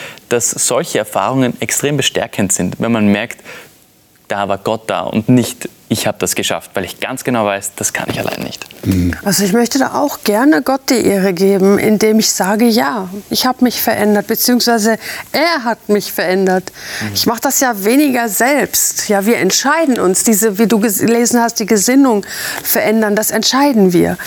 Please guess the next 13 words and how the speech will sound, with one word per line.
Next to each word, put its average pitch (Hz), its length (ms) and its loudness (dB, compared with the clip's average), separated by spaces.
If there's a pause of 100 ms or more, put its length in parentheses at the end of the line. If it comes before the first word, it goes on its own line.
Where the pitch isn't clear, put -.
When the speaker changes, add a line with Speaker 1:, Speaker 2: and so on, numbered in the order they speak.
(420)
Speaker 3:
Aber 220 200 -2
letztendlich 254 600 0
ändert 240 360 2
er 208 300 0
uns 185 260 2
und 202 180 2
ich - 160 -2
bin 247 160 4
ganz 233 260 0
froh, 311 320 0
dass 302 200 2
ich 226 160 0
nicht, 226 480 2